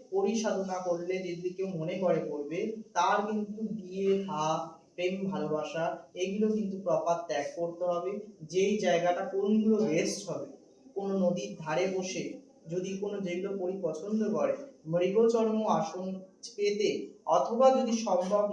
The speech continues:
না হয় কুশের আসন যদি পায়, সেই কুশের আসন পেতে সেইখানে পরী সাধনা করতে হয়। এই সাধনা ও সেম যদি কোনো পূর্ণিমা থেকে শুরু করা হয়, আবার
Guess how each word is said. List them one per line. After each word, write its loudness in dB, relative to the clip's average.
না 4
হয় -4
কুশের 4
আসন 2
যদি -6
পায়, 0
সেই -2
কুশের 2
আসন 0
পেতে -2
সেইখানে 0
পরী -4
সাধনা -2
করতে -6
হয়। -10
এই -2
সাধনা -2
ও -2
সেম -4
যদি -6
কোনো -2
পূর্ণিমা 4
থেকে -6
শুরু -8
করা 2
হয়, 0
আবার 6